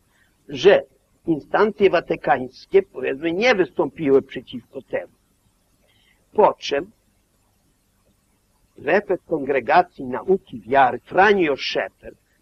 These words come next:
zwrócił się do wszystkich episkopatów naprzód, wpierw z prośbą o zajęcie stanowiska w tych sprawach.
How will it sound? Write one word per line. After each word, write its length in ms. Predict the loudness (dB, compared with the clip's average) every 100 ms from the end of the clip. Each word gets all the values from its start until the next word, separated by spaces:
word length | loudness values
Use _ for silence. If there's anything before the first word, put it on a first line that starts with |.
| -20
zwrócił 560 | -10 -2 -2 -2 -12
się 120 | -14 -8
do 140 | -8
wszystkich 560 | -8 -16 -16 -14 -12 -12
episkopatów 840 | -16 _ _ -14 -4 -2 -2 -8 -8
naprzód, 480 | -6 -6 _ _ _ _ _ -8
wpierw 340 | 2 2 0 _ _ _ _ _ _ _ _ _ _ _ _ _ _
z 220 | _ _
prośbą 420 | 0 0 -2 -8
o 100 | -8
zajęcie 600 | -6 -6 0 0 0 -8
stanowiska 760 | -14 -12 -8 -8 -10 -20 -14 -14
w 80 | _
tych 160 | -20 _ -8
sprawach. 460 | -2 -2 -4 -14